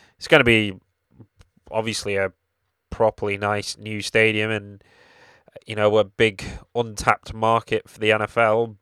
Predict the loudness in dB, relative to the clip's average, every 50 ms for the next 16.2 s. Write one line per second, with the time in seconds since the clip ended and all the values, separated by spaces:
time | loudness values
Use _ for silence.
0 | _ 0 2 2 2 0 _ _ _ _ _ _ _ _ _ _ -10 -10 -8 -6
1 | -2 0 0 0 0 -2 -8 -10 -10 -8 -8 -8 -8 _ _ _ _ _ _ _
2 | _ -20 -20 -20 _ _ _ _ _ _ _ -2 -2 0 0 -2 -4 -8 -8 -2
3 | 2 2 4 4 2 -2 -4 -6 -4 0 2 2 2 2 0 -6 -10 -6 -2 0
4 | 2 2 0 -2 _ -10 -8 -2 4 4 4 4 4 0 -4 -8 -8 -10 -8 -4
5 | -2 -2 0 0 -2 -4 -6 -10 -10 -10 -10 -10 -12 -14 -14 _ _ _ _ _
6 | -20 -20 -14 -6 -2 -2 -2 -2 -4 _ _ _ _ _ _ _ _ -10 -6 -4
7 | 2 2 2 2 2 0 -2 -2 2 4 6 6 6 6 4 4 0 -4 -4 -6
8 | -8 -10 -14 -14 -14 -8 -6 -6 -6 -6 -8 -12 -12 -12 -16 -18 -16 -16 -12 -10
9 | -8 -8 -8 -8 -8 -8 -8 -8 -8 -6 -6 -6 -4 -4 -4 -4 -2 -4 -4 -4
10 | -2 -2 0 0 0 -2 -4 -8 -18 -18 -14 -6 -2 0 0 0 0 -2 -4 -6
11 | -4 -2 -2 -2 -2 -6 _ _ _ _ _ _ _ _ _ _ _ _ -8 -4
12 | 0 2 2 2 4 4 4 6 6 4 6 6 6 6 6 4 2 -2 -6 -8
13 | -10 -14 -16 -20 -20 _ _ -2 2 2 2 2 2 -2 -2 -2 -2 -2 -4 -8
14 | -14 -12 -8 -10 -10 _ -8 -6 -6 -6 -6 -6 -10 -12 -12 -12 -12 -14 -14 -12
15 | -12 -12 -12 -8 -8 -6 0 0 0 0 0 0 0 2 2 2 0 -4 -8 -12
16 | -14 -14 -16 _